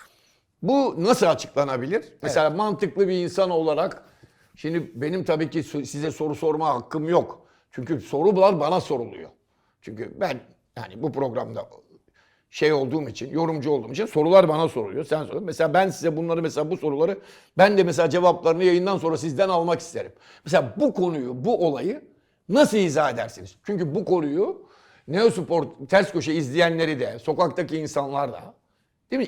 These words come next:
Speaker 1: İzah ediyordur bir şekilde. Galatasaraylı başka şekilde izah ediyordur. Fenerbahçeli, Beşiktaşlısı başka şekilde izah ediyordur.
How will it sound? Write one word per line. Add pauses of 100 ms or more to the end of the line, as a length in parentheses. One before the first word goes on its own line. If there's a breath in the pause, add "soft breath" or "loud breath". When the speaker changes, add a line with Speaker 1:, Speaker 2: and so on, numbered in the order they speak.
(120)
Speaker 1:
İzah
ediyordur
bir
şekilde. (560)
Galatasaraylı
başka
şekilde
izah
ediyordur. (480 soft breath)
Fenerbahçeli,
Beşiktaşlısı
başka
şekilde
izah
ediyordur.